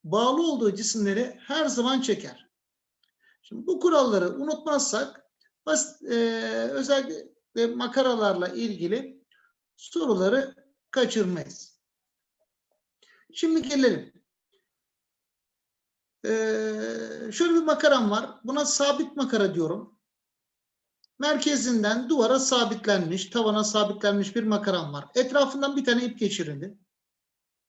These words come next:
F ile P arasındaki ilişki nedir derse, şimdi ipi takip edersem F buradan yukarı doğru çekiyor. E, bu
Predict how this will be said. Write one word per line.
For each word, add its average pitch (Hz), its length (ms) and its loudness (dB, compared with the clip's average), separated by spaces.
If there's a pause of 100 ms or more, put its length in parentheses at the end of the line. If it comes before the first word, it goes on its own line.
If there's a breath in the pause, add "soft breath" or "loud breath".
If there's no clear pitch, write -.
(580 soft breath)
F 320 240 4
ile 269 180 2
P 302 160 2
arasındaki 254 400 0
ilişki 247 320 -2
nedir 247 280 0
derse, 202 320 2
şimdi 196 200 -6
ipi 269 260 2
takip 269 340 2
edersem 262 640 0 (640)
F 269 360 0
buradan 254 320 0
yukarı 240 460 2
doğru 254 240 2
çekiyor. 208 560 -2 (1200 soft breath)
E, 208 80 0
bu 269 560 -2